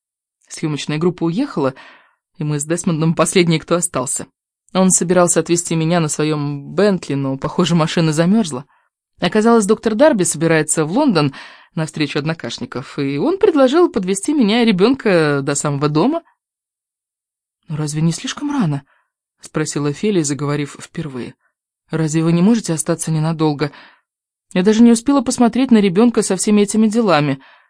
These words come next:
Говоря это, она нахмурила брови в мой адрес. «М, вы слишком добры»,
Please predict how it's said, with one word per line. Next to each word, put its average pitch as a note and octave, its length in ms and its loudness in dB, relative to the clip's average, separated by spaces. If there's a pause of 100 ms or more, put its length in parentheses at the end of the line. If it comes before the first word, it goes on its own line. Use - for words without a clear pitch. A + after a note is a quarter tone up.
(380)
Говоря D3 400 0
это, G3+ 200 2
она F3+ 140 4
нахмурила G3 480 0
брови F3+ 280 2
в E3 80 -2
мой G#3 160 2
адрес. - 440 -6 (760)
«М, D#3 220 -2 (120)
вы D#3+ 100 -12
слишком E3+ 440 -4
добры», F3+ 440 0